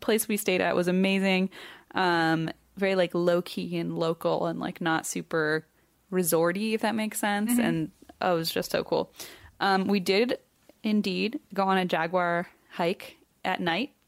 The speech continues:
Speaker 1: Um,
Speaker 2: So does that, it, it sounds currently like you just hiked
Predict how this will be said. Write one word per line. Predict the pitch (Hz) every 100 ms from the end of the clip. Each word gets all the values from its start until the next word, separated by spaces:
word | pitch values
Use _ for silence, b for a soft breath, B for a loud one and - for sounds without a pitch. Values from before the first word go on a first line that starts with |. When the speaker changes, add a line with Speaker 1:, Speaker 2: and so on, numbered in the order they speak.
| _ -
Speaker 1:
Um, | 185 170 160 160
Speaker 2:
So | - 262 247
does | 214 254 247
that, | 254 240 - -
it, | 220 214
it | 254 202
sounds | - 302 349 311
currently | - - 233 190 180 160 175 _ -
like | 196 196
you | 202
just | 190 185
hiked | - - 226 - -